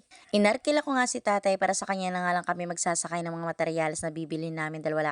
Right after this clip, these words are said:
kaming tricycle. Iba-iba nga palang tindahan yung mga binilhan namin. Syempre, dun tayo sa medyo mura.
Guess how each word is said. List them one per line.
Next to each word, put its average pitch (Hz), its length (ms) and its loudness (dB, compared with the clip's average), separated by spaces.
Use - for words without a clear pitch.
kaming 165 240 -6
tricycle. 180 880 -2
Iba-iba 214 400 4
nga 254 160 2
palang 254 240 0
tindahan 226 560 0
yung 220 80 -2
mga 214 160 -2
binilhan 208 400 -2
namin. 190 400 0
Syempre, 190 480 0
dun 170 160 -6
tayo 170 160 2
sa 175 160 0
medyo 170 320 -2
mura. 170 640 -4